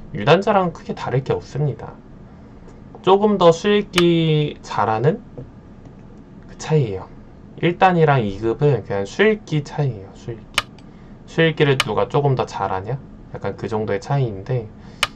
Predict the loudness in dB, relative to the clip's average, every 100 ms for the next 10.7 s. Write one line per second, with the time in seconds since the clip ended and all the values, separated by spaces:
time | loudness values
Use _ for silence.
0 | -12 -6 0 0 2 0 4 2 2 -6
1 | -8 -6 -8 -4 2 4 4 4 2 0
2 | -2 -8 -8 -6 -4 -4 -6 -8 -12 -12
3 | -10 -10 -4 -4 -2 -6 -6 -10 -12 -14
4 | -16 -18 -20 -20 -20 -20 -20 -20 -16 -10
5 | -6 -6 -6 -14 -16 -18 -18 -20 -20 -20
6 | -18 -18 -20 -20 -20 -10 -10 -10 -20 -20
7 | -20 -20 -20 -20 -20 -20 -20 -20 -20 -20
8 | -20 -20 -20 -20 -20 -20 -20 -20 -20 -20
9 | -20 -20 -20 -20 -18 -18 -18 -6 2 4
10 | 4 2 0 -2 2 2 0